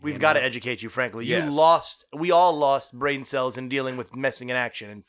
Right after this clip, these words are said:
Speaker 2: For sure.
Speaker 1: Chuck Norris, so now is the time to get a few back.
Speaker 2: Yes.
Speaker 1: Now, we kinda broke it into two categories, right? We wanted to just kinda riff a little bit about movies that had to do with school.
Speaker 2: Mm.
Speaker 1: Um, we wanted, we left college movies out of it, right, Scott?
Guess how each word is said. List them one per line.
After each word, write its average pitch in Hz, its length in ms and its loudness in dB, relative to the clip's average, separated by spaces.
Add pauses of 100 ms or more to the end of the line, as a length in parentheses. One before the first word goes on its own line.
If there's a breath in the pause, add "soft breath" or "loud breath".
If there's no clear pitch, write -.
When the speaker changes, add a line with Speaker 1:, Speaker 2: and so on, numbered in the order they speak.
(120)
Speaker 2:
For 113 300 -2
sure. 87 400 -8
Speaker 1:
Chuck 147 240 -2
Norris, 139 400 -2
so 120 200 -8
now 160 280 -2
is 156 80 -6
the 165 80 -14
time 170 220 -8
to 165 40 -12
get 170 140 -6
a - 20 -6
few 160 140 -10
back. - 600 -16
Speaker 2:
Yes. - 640 -10
Speaker 1:
Now, 185 240 4
we 208 120 -6
kinda 196 200 0
broke 170 240 -2
it 175 60 -2
into 165 160 -6
two 165 140 -10
categories, 120 560 0
right? 147 180 2
We 151 80 -6
wanted 156 280 -2
to 139 40 -12
just 139 180 -12
kinda 147 160 0
riff 151 220 -4
a 156 40 -2
little 160 180 -2
bit 156 140 -2
about 139 220 0
movies 156 280 -6
that 127 100 -4
had 151 120 2
to 147 40 -10
do 165 80 -2
with 202 100 -8
school. - 460 -6 (320 soft breath)
Speaker 2:
Mm. 110 100 -14
Speaker 1:
Um, 139 360 0 (240)
we 240 100 -4
wanted, 240 400 4
we 220 100 -4
left 226 380 -2
college 190 340 4
movies 175 300 -2
out 139 120 4
of 113 60 -4
it, 104 80 -10
right, 127 200 -2
Scott? 135 340 0